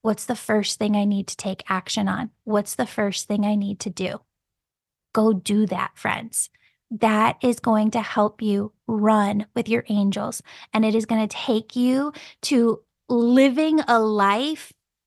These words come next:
far beyond your wildest dreams. You're gonna be shocked. And I want you to write into me, and I want you to let me know when you start to see a difference in your life because you're following this method.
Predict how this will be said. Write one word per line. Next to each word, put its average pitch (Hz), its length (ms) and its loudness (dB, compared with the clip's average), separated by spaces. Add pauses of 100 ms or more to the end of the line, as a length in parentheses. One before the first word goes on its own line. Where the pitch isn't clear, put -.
(480)
far 233 460 2
beyond 208 480 0
your 208 120 -2
wildest 196 680 -2
dreams. 208 520 -6 (300)
You're 226 140 0
gonna 214 200 2
be 202 140 -4
shocked. - 600 -8 (500)
And 220 100 2
I 226 140 4
want 277 220 4
you 269 140 2
to 254 120 2
write 233 380 0
into 240 400 0
me, 202 220 -4
and 202 160 -2
I 202 80 0
want 214 220 2
you 277 120 0
to 285 120 2
let 247 300 2
me 220 180 2
know 208 480 0 (340)
when 233 260 4
you 220 200 2
start 214 440 0
to 233 100 -6
see 208 260 -2
a 185 60 -2
difference 208 600 -2
in 208 160 0
your 202 200 0
life - 540 -4 (120)
because 214 720 2
you're 214 200 -4
following 208 840 0 (120)
this 196 360 0
method. 185 440 -6